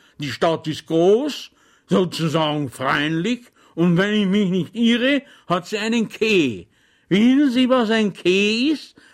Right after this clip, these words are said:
Das ist eine Mauer, die über dem Wasser erbaut ist. Jawohl. Übrigens gehört das nicht hierher. Der Oberst verstummte,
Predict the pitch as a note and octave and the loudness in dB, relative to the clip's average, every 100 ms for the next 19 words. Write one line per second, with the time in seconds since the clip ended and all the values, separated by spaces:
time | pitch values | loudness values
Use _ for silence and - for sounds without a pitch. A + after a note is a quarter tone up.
0 | - G#3 G3+ G#3+ G#3 G3+ F#3+ F3 F#3 A#3 | -2 0 0 -2 -2 0 0 0 0 0
1 | A#3+ G3+ A3 G#3 G3+ G#3 F#3+ A#3 - - | -2 -2 -2 -2 0 -2 0 -2 -2 -8
2 | D3 C3 B2+ D#3+ C#3 C3 C#3+ C#3 - A3 | -6 -4 -4 -2 -2 -2 -4 -6 -4 -2
3 | A#3+ A3 A#3 F#3+ D3+ A2 G#2 _ _ _ | -2 0 0 0 -4 -8 -12 _ _ _
4 | _ - G3 F#3+ F3+ - F#3 F3 E3 D#3+ | _ -4 0 2 0 -2 0 0 -2 -4
5 | C#3+ D#3 B2+ D3 C3 B2 A#2 G2+ - _ | -2 -4 -4 -4 -2 -4 -6 -10 -16 _
6 | _ _ _ _ _ - A#2 E3 E3 - | _ _ _ _ _ -12 -6 -4 -6 -10
7 | A2+ - C#3+ C#3 B2+ E3 G3 | -14 -8 -6 -6 -8 -10 -12